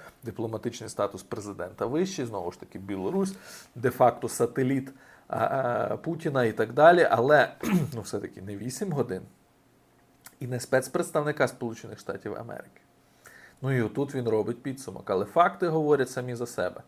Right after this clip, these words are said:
На відміну від українців, Путін не погодився на безумовне припинення вогню. Ключовий акцент.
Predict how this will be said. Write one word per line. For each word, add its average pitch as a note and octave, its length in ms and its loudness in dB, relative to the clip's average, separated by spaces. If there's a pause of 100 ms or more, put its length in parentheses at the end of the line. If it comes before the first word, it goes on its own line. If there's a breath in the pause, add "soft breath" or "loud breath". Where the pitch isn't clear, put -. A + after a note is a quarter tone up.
(380 loud breath)
На B2 120 2
відміну E3 360 2
від E3 160 2
українців, F#3 560 0
Путін D#3+ 280 -4
не C#3+ 80 2
погодився D3 600 4
на B2+ 100 -2
безумовне A2+ 540 -2
припинення G#2 580 -4
вогню. G#2 400 -8 (100)
Ключовий A2+ 460 -6
акцент. B2+ 400 -8